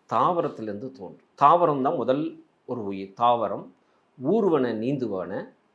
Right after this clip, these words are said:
பறப்பவன, விலங்குகள். விலங்குகளுக்கு அப்புறம் மனிதன்னு சொல்லுவோம். ஆனா மகான் என்ன சொல்றான்னா, விலங்குக்கு அப்புறம் தேவயோனி வர்க்கங்கள் எல்லாம் சென்று சென்று,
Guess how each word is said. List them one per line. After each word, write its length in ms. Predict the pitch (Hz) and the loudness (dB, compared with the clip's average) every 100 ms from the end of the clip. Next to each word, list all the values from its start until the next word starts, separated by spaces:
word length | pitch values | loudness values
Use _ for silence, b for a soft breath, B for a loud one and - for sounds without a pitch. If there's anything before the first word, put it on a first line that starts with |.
| _ _ _ | _ _ _
பறப்பவன, 580 | 131 180 208 170 117 98 107 - - _ _ _ _ - | -4 -2 -2 -2 -4 -4 -6 -8 -14 _ _ _ _ -2
விலங்குகள். 680 | 117 143 151 123 101 92 - _ - | 2 4 2 -2 -8 -12 -16 _ -2
விலங்குகளுக்கு 560 | 151 185 175 160 - | -2 0 -2 -2 -2
அப்புறம் 300 | 131 180 254 - _ _ _ _ _ _ _ _ - | -4 -4 -8 -12 _ _ _ _ _ _ _ _ -4
மனிதன்னு 460 | 151 196 180 180 185 | 2 4 4 2 -2
சொல்லுவோம். 460 | - 117 107 95 117 | -4 -4 -6 -8 -6
ஆனா 160 | 123 | -6
மகான் 460 | 110 104 156 160 127 | -4 -2 0 0 0
என்ன 200 | 107 123 - | -2 -4 -6
சொல்றான்னா, 480 | 92 95 90 87 87 85 107 | -8 -6 -6 -8 -14 -6 -2
விலங்குக்கு 460 | 127 180 143 - | -2 -2 -8 -8
அப்புறம் 280 | 110 123 117 107 | -6 -6 -6 -2
தேவயோனி 600 | 135 170 165 147 135 117 | 2 4 4 2 0 -2
வர்க்கங்கள் 460 | 104 - 135 123 113 | -4 -4 -4 -4 -4
எல்லாம் 300 | 107 107 104 | -4 -6 -6
சென்று 380 | 127 156 175 | -6 -6 -6
சென்று, 360 | - 107 87 | -8 -10 -14